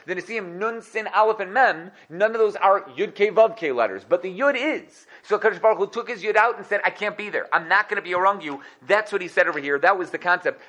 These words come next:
"I don't wanna live with a Baal Gaiva." The Ksav Sofer says they wanted to stick out. They wanted their donations to stick out. They wanted to have their names plastered on the wall saying, "This Choshen has been donated to you by the Nesiim themselves."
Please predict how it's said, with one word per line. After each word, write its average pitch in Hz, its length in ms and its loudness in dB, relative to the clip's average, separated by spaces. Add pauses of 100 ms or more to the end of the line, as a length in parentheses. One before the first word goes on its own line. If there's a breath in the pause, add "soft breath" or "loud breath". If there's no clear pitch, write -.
"I 180 80 2
don't 196 80 4
wanna 175 160 4
live 170 160 0
with 151 100 -2
a 147 40 0
Baal 139 200 4
Gaiva." 127 380 0 (220 loud breath)
The 160 100 -6
Ksav 170 300 0
Sofer 226 420 0
says 120 340 -4 (200 loud breath)
they 185 160 0
wanted 180 320 -2
to 156 60 -8
stick - 360 -6
out. - 420 -2 (220 loud breath)
They 160 100 2
wanted 156 260 2
their 156 100 -2
donations 196 640 -4
to 135 100 -20
stick - 280 -6
out. 104 200 2 (160 loud breath)
They 247 120 2
wanted 247 240 -2
to 208 60 2
have 208 120 2
their 190 120 -4
names 196 380 -8
plastered 214 560 0
on 202 120 4
the 190 80 2
wall 185 340 6
saying, 156 360 -2 (280 loud breath)
"This 220 300 -2
Choshen 202 500 0
has 147 200 -2
been 156 240 -8
donated 147 480 -2
to 131 100 -16
you 120 240 -8
by 156 280 2
the 160 120 -6
Nesiim 151 440 -10
themselves." 139 580 -2